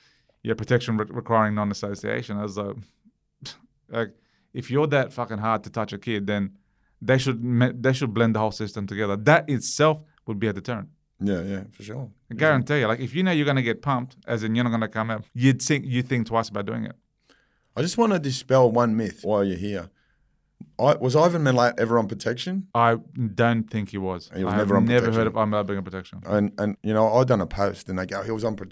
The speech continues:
Speaker 2: I've even had people with fake profiles go, "I was a nurse there and he was definitely on protection."
Speaker 1: Now, if anything, they would have kept him away from other crims.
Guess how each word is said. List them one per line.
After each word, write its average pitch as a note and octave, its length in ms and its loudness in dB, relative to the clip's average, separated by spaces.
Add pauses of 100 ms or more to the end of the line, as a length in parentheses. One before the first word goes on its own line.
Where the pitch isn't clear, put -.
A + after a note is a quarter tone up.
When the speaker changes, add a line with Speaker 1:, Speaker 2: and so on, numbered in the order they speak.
(320)
Speaker 2:
I've A#2 120 0
even C3+ 200 4
had G#2+ 300 0
people G#2 280 -4
with F#2+ 240 -4
fake G#2+ 200 0
profiles G2+ 400 -2
go, G2+ 160 -2
"I B2 100 4
was C3 120 2
a G#2+ 40 -2
nurse A#2 280 0
there G2+ 180 -2
and G2+ 100 -2
he - 40 -2
was F2+ 100 -8
definitely A2 280 0
on G2 100 -2
protection." F#2+ 560 -8 (280)
Speaker 1:
Now, B2 200 -2
if D3+ 200 0
anything, B2+ 460 0
they A2+ 100 -2
would A#2+ 140 0
have - 160 -8
kept B2+ 320 -8
him G#2+ 400 -10 (400)
away A2+ 280 2
from G#2+ 240 -4
other G#2 160 -4
crims. G2 420 -8